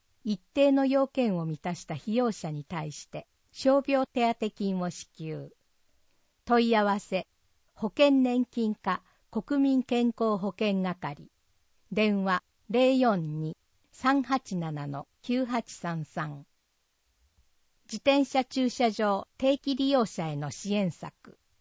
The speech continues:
二百四十五万一千円。新型コロナウイルス感染拡大防止対策として、学校の休校の影響により、外出を控える対応を余儀なくされた学生等に対し、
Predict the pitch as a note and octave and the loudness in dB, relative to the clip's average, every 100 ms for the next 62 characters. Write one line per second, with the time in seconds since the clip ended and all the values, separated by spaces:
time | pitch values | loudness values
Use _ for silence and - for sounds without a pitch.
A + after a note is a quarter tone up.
0 | _ _ _ _ - G#3+ G#3+ C4+ - C#4 | _ _ _ _ -4 0 2 2 2 4
1 | C4 G#3 E3+ D#3 F3 F3 F3+ D#3+ E3+ E3+ | 6 4 2 -4 -2 0 0 -2 -6 -12
2 | - - G3 E3+ D#3+ D#3 D3 D3+ - _ | -14 -4 -2 0 0 -4 -6 -10 -16 _
3 | _ _ _ _ _ _ - C#4+ D4+ D4 | _ _ _ _ _ _ -2 2 4 4
4 | D4 C#4+ C#4 C4+ C4+ C4 C4+ B3+ F#3 - | 0 2 2 4 4 2 2 -2 -2 -6
5 | - A#3+ B3 - B3 A3+ A3+ - A3+ G#3+ | -2 0 0 2 0 0 -4 -4 0 0
6 | G#3+ A3 A3 - - G#3 F#3 C#3+ - - | 0 0 -2 -4 -2 -2 -2 -8 -12 -12
7 | D#3 - - E3+ - _ _ - G#3+ - | -12 -12 -10 -10 -10 _ _ -2 -2 2
8 | - C4+ B3+ B3 - C4+ B3+ C4+ B3+ A#3+ | 8 8 8 4 2 2 6 6 6 6
9 | A#3 A#3 - A3 G#3+ G#3 G3+ G3 F#3 F#3 | 6 4 2 0 2 0 0 0 -2 -6
10 | _ _ - A#3+ C#4+ C4 - C#4 C4+ - | _ _ 0 2 4 0 -4 2 2 0
11 | - C4+ A#3+ F3+ - F#3+ F#3+ F#3+ F3+ F3+ | 2 4 4 0 -2 -2 0 2 2 0
12 | F#3 C4 B3 F3 D3+ - E3 D#3 D3 D#3 | 2 4 4 2 -4 -8 -8 -6 -6 -4
13 | D#3+ - - A3 G#3 - F3+ D3 C#3+ E3 | -4 -6 -4 -2 -2 -2 -2 -2 -6 -6
14 | C#3 C3 - | -8 -10 -16